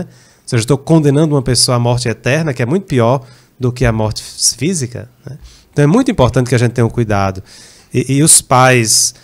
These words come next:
devem ajudar os seus filhos a serem santos. Existe um caminho de santidade. Existe possibilidade de, de, de alcançar a Cristo e naquilo que nos é possível. <clears throat> São Paulo diz uma coisa importante.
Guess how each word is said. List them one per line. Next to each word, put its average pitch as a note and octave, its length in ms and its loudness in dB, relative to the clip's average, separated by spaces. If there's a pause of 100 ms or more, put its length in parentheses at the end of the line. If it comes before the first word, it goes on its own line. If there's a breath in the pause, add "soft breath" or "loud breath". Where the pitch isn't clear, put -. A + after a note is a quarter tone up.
(360 soft breath)
devem D#3+ 460 4
ajudar A#2+ 280 2
os A#2 80 0
seus - 220 -2
filhos A2 200 -2
a G#2+ 60 0
serem G2+ 280 -2
santos. - 680 -6
Existe C#3 420 2
um C3 80 2
caminho A2 260 -2
de - 60 -4
santidade. G2+ 680 -8 (340 soft breath)
Existe C3+ 360 0
possibilidade G#2+ 680 0
de, G#2+ 180 -4
de, G2+ 380 -6 (460 soft breath)
de B2 120 2
alcançar B2 1000 4
a A2 80 -6
Cristo E3 540 -2
e E3+ 280 0 (120)
naquilo C#3+ 500 2
que - 80 -4
nos C3 220 0
é A#2+ 60 2
possível. G#3 580 0 (800 soft breath)
<clears throat> E3 200 6
São D3 200 4
Paulo D#3 180 4
diz D3+ 100 2
uma C#3 160 4
coisa B2+ 260 2
importante. A#2 720 -2